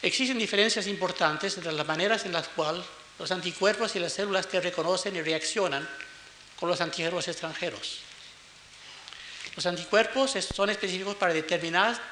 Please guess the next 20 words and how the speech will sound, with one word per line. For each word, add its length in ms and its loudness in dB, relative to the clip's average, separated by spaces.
eh, 80 -4
determinantes 760 -2
que 120 -2
existen 560 -4
en 100 -4
las 260 -4
moléculas 460 -4
antigénicas 600 -6
nativas, 600 -6
tal 200 8
como 200 2
se 120 2
encuentran 380 2
en 60 -4
el 120 -2
suero 300 2
después 380 -2
de, 200 -2
de 180 -4
absorción. 500 -8